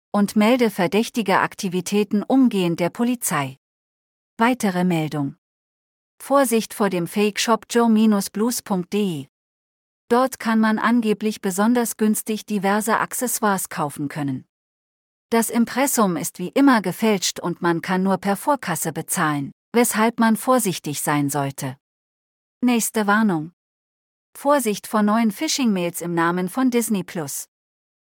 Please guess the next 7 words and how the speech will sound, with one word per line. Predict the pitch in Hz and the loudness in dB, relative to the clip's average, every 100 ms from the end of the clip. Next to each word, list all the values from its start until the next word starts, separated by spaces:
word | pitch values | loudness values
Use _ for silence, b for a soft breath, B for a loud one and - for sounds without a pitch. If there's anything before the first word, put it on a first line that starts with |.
| - | 0
In | 226 | 2
der | 202 180 | 2 0
Fake-Mail | - 277 320 214 175 175 | -2 -4 -2 -2 0 0
wird | 202 220 | 0 0
man | 233 226 | 2 2
darüber | 214 208 208 196 | 2 2 0 0
informiert, | 220 285 277 233 156 - - | -2 0 2 2 0 -6 -16